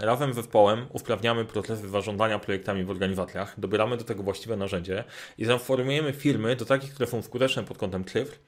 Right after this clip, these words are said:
i jednocześnie są takie, w których chce się pracować. A na tym kanale dzielę się z wami różnymi problemami, na które napotykamy i jak je rozwiązywać w naszej praktyki doradczej. Dzisiejszym tematem jest e-mail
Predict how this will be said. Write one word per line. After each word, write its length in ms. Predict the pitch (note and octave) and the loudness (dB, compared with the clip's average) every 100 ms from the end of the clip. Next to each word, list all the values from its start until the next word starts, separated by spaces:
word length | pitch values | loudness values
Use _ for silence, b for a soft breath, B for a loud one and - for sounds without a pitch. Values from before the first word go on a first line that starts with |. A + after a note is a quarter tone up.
| B B B B | B B B B
i 400 | - A#2+ B2+ E3+ | -6 -4 -4 0
jednocześnie 640 | B2 B2 A#2+ F3+ - C#3 | 0 2 0 -2 0 -2
są 180 | C#3+ C#3 | 0 -2
takie, 240 | D3 C#3+ | -2 -2
w 80 | C#3 | -4
których 200 | C#3 B2 | -2 -4
chce 220 | - - | -4 -6
się 280 | A2+ A#2 G#2 G2 _ _ _ _ | -2 2 0 -2 _ _ _ _
pracować. 600 | - F#2 - F2 C3 - - B B - | -4 -4 -4 -4 -4 -6 -18 B B 0
A 60 | |
na 100 | E3 | 2
tym 140 | F#3+ F#3 | 2 0
kanale 320 | D#3 C#3+ C#3 | 2 4 2
dzielę 220 | C3 B2 | 2 -2
się 60 | A#2 | -2
z 100 | A#2 | 2
wami 460 | A2+ A2 G#2+ G#2 | 2 4 0 0
różnymi 460 | G#2+ G#2 G#2 G#2 G2 | -2 -4 -4 -4 -4
problemami, 520 | G#2 G2 G2+ E3 D#3+ | -2 -2 2 2 2
na 100 | A#2 | -2
które 200 | - A#2+ | -2 -2
napotykamy 580 | A#2 B2 A#2+ - A2+ A2+ | 0 -2 -4 -2 0 0
i 120 | A#2 | 2
jak 220 | A2+ A2+ | 2 2
je 60 | A2+ | -2
rozwiązywać 580 | G#2 A2+ A#2+ C#3 C3+ - B B | 0 -2 0 2 2 -2 B B
w 60 | A2 | -2
naszej 260 | B2+ B2+ C3 | -2 0 0
praktyki 520 | A#2+ - G#2 G#2+ G2 F#2+ | 0 -2 -8 -4 -4 -4
doradczej. 500 | - G2+ F#2 - B2+ | 0 2 2 2 0
Dzisiejszym 400 | B2+ A#2 A#2+ A#2+ | 0 -2 -2 -2
tematem 400 | G2+ G#2 G#2+ A2 | 0 0 0 0
jest 340 | G2+ - - B2 | -2 -4 -10 -2
e-mail 300 | A#2 F2+ | 0 0